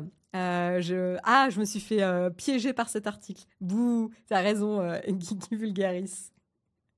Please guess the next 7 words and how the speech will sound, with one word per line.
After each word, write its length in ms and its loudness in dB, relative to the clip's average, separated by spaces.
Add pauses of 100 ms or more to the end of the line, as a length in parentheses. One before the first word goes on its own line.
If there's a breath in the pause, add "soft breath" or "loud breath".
(680 loud breath)
Camillette 360 2
nous 140 2
dit, 160 -2
elle 160 2
utilise 300 -4
Spotify 480 -2
Premium. 640 -2